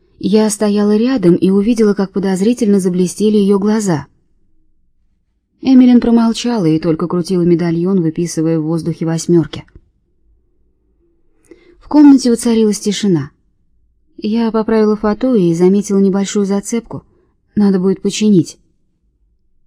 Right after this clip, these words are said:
«Ты права», нарушила молчание Ханна. «Я хочу сбежать.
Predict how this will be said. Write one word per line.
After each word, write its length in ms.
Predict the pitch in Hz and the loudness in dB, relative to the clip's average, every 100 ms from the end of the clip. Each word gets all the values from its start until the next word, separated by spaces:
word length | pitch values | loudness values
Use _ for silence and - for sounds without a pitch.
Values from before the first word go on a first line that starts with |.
| _ _ _ _ _ _ _ _ _ _ _ | _ _ _ _ _ _ _ _ _ _ _
«Ты 320 | - 240 240 240 | -2 2 2 0
права», 460 | 240 247 220 170 _ _ _ _ _ _ - | -2 -2 -2 -4 _ _ _ _ _ _ -2
нарушила 480 | 180 170 160 170 165 | 2 2 2 0 0
молчание 540 | 165 170 165 156 160 | 2 0 0 2 0
Ханна. 420 | 156 160 160 165 _ _ _ _ _ _ _ _ _ _ _ - | -2 -2 -2 -4 _ _ _ _ _ _ _ _ _ _ _ -6
«Я 280 | 220 240 254 | -2 0 -2
хочу 320 | 240 226 240 | -4 -4 -4
сбежать. 480 | 202 226 165 147 | 0 -2 -2 -6